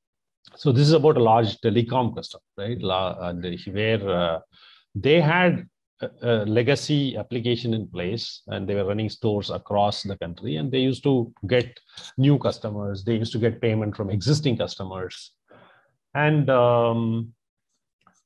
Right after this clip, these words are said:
what they found was they, their fraud detection was, uh,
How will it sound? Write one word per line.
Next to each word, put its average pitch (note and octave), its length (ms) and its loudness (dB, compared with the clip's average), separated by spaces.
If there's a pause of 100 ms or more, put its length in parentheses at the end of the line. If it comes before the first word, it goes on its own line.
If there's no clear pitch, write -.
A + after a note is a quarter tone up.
(560)
what E3+ 320 2
they F3 200 6
found F3 320 4
was F#3 260 4
they, E3+ 400 2 (300)
their D3+ 260 6
fraud D#3+ 500 0
detection D3+ 560 -4
was, B2 360 -2
uh, F2+ 420 -2